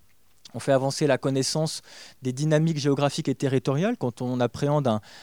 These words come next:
un territoire laboratoire comme celui du, du Beaujolais, mais en même temps, bah, une science aussi qui est opérationnelle pour essayer de, de comprendre, bah, comme le disait Jean Brune, comment l'homme s'est implanté sur la planète, comment il la transforme,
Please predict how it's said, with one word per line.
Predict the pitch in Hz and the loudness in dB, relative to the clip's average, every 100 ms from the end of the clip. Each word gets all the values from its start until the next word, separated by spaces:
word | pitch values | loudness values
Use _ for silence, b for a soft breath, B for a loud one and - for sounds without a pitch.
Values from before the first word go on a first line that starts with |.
| B B | B B
un | 123 | -4
territoire | - 143 139 156 | 0 0 2 2
laboratoire | 139 135 139 135 - 151 151 | 4 2 4 2 2 0 0
comme | 131 | -4
celui | - 139 160 | -4 -4 -4
du, | 135 | -6
du | 127 | -6
Beaujolais, | 131 147 143 135 147 202 B B B 143 | 2 2 4 4 4 0 B B B -2
mais | |
en | 151 | 2
même | 156 151 156 | 2 2 0
temps, | 170 196 | 0 2
bah, | 180 143 135 131 123 | 2 2 2 -2 -4
une | 135 147 | -6 -6
science | - 185 170 | -2 0 0
aussi | - 196 | -4 -4
qui | - | 0
est | |
opérationnelle | 160 165 151 156 - 147 143 - 151 B B B - | 0 2 2 2 2 4 4 4 0 B B B -4
pour | 147 | 2
essayer | 156 - 180 | 2 4 2
de, | 151 | 2
de | 131 | 0
comprendre, | 143 151 139 - 170 185 | 0 0 -2 -2 -2 -2
bah, | 127 | -4
comme | 135 | -4
le | 135 | -2
disait | 131 139 | 0 0
Jean | 139 | 0
Brune, | 135 127 175 | -2 0 0
comment | - 139 139 160 | 2 2 4 4
l'homme | 143 156 | 6 4
s'est | 156 135 | 4 2
implanté | 127 135 - | 2 0 2
sur | 143 139 | 2 2
la | 127 | 2
planète, | 135 131 170 | 4 2 2
comment | - 143 | 2 0
il | 143 | 2
la | 131 | 2
transforme, | - 135 - - 139 175 143 | 0 -4 -4 2 4 4 0